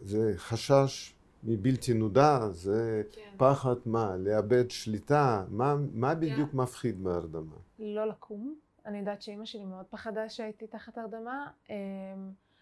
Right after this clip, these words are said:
Speaker 2: וגם איך אני אקום? האם משהו יהיה לא בסדר? האם, אה, משהו קרה?
Speaker 1: האם השתבש משהו?
Speaker 2: האם השתבש משהו ש-, שרופאים לא רואים? כי הם מתמקדים בבעיה מסוימת,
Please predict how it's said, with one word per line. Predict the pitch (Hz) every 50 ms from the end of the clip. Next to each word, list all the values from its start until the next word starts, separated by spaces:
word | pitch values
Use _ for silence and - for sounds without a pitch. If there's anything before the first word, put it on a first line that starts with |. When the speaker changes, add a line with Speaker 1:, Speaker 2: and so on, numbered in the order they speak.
| _ _ -
Speaker 2:
וגם | 208 180 185 214 220 214 196 202 202 302 294 - - _ -
איך | 269 277 - - 311
אני | 277 226 190
אקום? | 190 - 202 190 185 180 160 _ _ _ _ _
האם | - - - 208 208 214 214
משהו | 220 220 226 220 - 240 233 226 220 220
יהיה | 220 220 220
לא | 226 226
בסדר? | 220 - - 254 262 277 269 247 - - - -
האם, | 214 208 208 208 208 208 208 208
אה, | 208 202 190 _ _ _ _ _ - -
משהו | 214 214 214 208 220 214
קרה? | - - 208 208 226 262 277 - _ _ -
Speaker 1:
האם | - 104 113 120 120
השתבש | 113 - - - 131 117 127 139 131 135 - 113
משהו? | 95 87 85 - - -
Speaker 2:
האם | 220 233
השתבש | 254 240 - 247 214 220 254 247 -
משהו | 254 254 - 269 254
ש-, | - - 240 214 208 202 - - _ - -
שרופאים | 233 - - 220 202 202 196 226 233 226 226
לא | 233
רואים? | 240 262 269 285 285 240 196 180 170 170 _ _ _ _ _
כי | - - 202 196 196 196 196 196 196 196 - - _ _ - - _ _ -
הם | 233 220
מתמקדים | 214 214 - 220 214 190 214 196 240 254 262
בבעיה | 262 233 214 226 214 208 208 202
מסוימת, | 202 202 - - 214 202 202 208 202 196